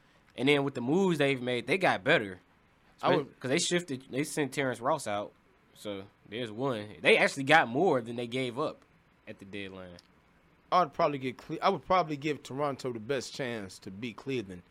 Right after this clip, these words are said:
Speaker 2: if Cleveland wasn't all the way healthy. What do you think about the West?
Speaker 1: I mean, the West is a toss-up. I think if Durant, it depends on, once again, it depends on Durant. If
Speaker 2: If
Speaker 1: Durant
Speaker 2: Durant
Speaker 1: is, if Durant is in and he's going good, man, that's a wrap, Golden State and Cleveland.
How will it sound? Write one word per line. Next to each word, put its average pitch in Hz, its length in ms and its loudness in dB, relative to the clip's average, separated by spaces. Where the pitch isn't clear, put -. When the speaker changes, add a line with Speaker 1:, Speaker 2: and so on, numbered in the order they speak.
Speaker 2:
if - 80 -20
Cleveland 123 360 -6
wasn't 107 300 -4
all 117 280 0
the 107 80 -6
way 107 160 -4
healthy. 110 260 -6
What 156 120 -4
do 165 60 -2
you 165 60 -2
think 165 200 -4
about 147 340 0
the 107 80 -6
West? - 480 0
Speaker 1:
I 90 120 -16
mean, 95 260 -12
the 90 60 -14
West 127 260 -4
is 92 160 -14
a 85 60 -20
toss-up. 98 480 -6
I 95 100 -14
think 95 240 -14
if 87 160 -18
Durant, 101 380 -8
it 107 80 -14
depends 147 320 -4
on, 135 100 -2
once 117 160 -4
again, 131 200 -4
it 127 40 -4
depends 120 240 -8
on 113 80 -6
Durant. 98 420 -4
If - 80 -10
Speaker 2:
If 110 40 -4
Speaker 1:
Durant 220 260 10
Speaker 2:
Durant 208 140 2
Speaker 1:
is, - 120 -20
if 131 120 -6
Durant 208 300 2
is 190 120 -4
in 208 180 0
and - 20 -2
he's 180 200 -4
going 185 260 -2
good, 180 300 -4
man, 127 180 -4
that's 143 140 -6
a 104 60 -8
wrap, 120 260 -2
Golden 113 220 -8
State 120 180 -8
and 113 80 -10
Cleveland. 98 400 -10